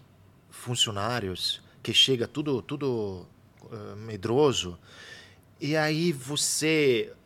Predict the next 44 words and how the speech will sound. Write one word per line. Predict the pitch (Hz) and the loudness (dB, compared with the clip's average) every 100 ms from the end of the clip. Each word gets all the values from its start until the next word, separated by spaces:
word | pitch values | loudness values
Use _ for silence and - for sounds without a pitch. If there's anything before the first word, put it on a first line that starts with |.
| - | -14
ele | - 151 | -10 -8
fica | 139 139 143 | -8 -8 -6
assustado | 135 - 123 - 156 147 135 | -4 -6 -4 0 2 2 2
do | 120 | -2
trabalho | 120 131 120 139 123 | -2 -2 0 0 0
lá, | 127 139 127 107 | 0 2 0 -2
eh, | 110 113 120 123 131 131 110 | -4 -4 -6 -4 -4 -6 -10
eh, | - | -12
fica | 143 156 | -8 -6
travado. | - 165 165 123 104 98 92 - - - - - - | -2 2 4 6 4 2 -10 -18 -20 -18 -16 -18 -6
Aí | 190 | -6
quando | 190 233 226 | 0 0 2
você | 185 127 | 0 -2
vai | 117 | -4
ter | 107 110 | -4 -6
aquela | - 139 | -4 -6
conversa, | 127 123 110 104 110 95 - 95 | -6 -8 -6 -2 -2 -2 -6 -6
depois | 101 - 143 | -8 -2 0
de | 135 | 0
um | 117 | -2
mês | 110 135 135 | -2 -2 -2
que | 123 | -6
ele | |
tá | 113 113 | -4 -6
dentro, | 107 98 110 | -6 -8 -6
ele | 123 123 | -4 -4
entende, | 123 - 120 117 107 101 101 - - - - | -8 -4 -4 -4 -6 -8 -8 -10 -20 -20 -10
ele | 120 120 | -4 -4
começa | 127 139 135 226 - | -4 -4 -2 -2 -2
a | |
se | - 151 | -2 0
abrir, | 110 123 156 101 - - - | -2 -2 -2 -4 -10 -18 -4
pode | 175 190 | -2 0
virar | 185 170 | 2 2
até | 151 196 | 0 -2
o | 226 | -2
melhor | 226 190 160 214 | -2 0 2 2
do | 202 185 | 0 -2
teu | 185 180 | -2 0
melhor | 185 170 165 165 | 0 2 0 0
que | |
tá | - 170 | -6 -6
aí | 175 | -4
dentro. | 151 107 90 | -4 -6 -10